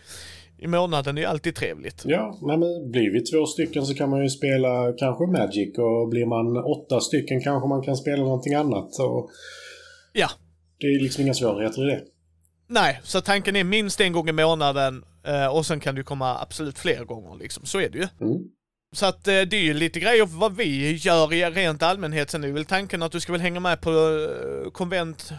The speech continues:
Speaker 1: liksom, någon gång då och då och hänga med
Speaker 2: Ja.
Speaker 1: mig. Jag
Speaker 2: När det börjar bli icke-pandemi, höll jag på att säga, så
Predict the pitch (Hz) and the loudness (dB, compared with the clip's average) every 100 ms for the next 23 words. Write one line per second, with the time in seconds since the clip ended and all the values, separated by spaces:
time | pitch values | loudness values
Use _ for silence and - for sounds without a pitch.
0 | - 151 151 165 156 165 165 165 165 170 | -14 -12 -8 -8 -6 -8 -6 -6 -2 -2
1 | 170 175 165 165 165 160 165 160 160 156 | 0 2 2 0 -4 -8 -8 -6 -4 -4
2 | 147 156 - 180 - 170 151 151 156 151 | -4 -8 -10 -6 -2 -2 -4 -8 -6 -6
3 | - - - 131 127 120 113 135 117 113 | -6 -16 -4 0 2 0 0 0 2 2
4 | 113 110 107 104 127 _ _ - 127 - | 2 2 0 -4 -18 _ _ -4 -4 -2
5 | 123 107 104 - 110 101 104 104 104 107 | -2 -2 -4 -2 0 2 2 0 0 -2
6 | 110 113 117 113 113 139 | -2 0 0 0 -2 -6